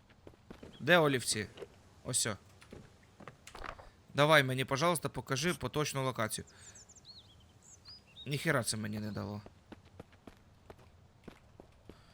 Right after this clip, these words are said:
Хорошо. Дубль два. Я заходжу в будинок.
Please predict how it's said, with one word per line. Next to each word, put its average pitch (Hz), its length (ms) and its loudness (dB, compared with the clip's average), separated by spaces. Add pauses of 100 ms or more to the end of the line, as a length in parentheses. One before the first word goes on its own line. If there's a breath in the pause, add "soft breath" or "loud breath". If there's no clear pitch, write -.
(280 soft breath)
Хорошо. 147 540 4 (600)
Дубль 165 380 4
два. 131 320 2 (380 loud breath)
Я 160 200 10
заходжу 175 460 8
в 139 60 2
будинок. 127 560 2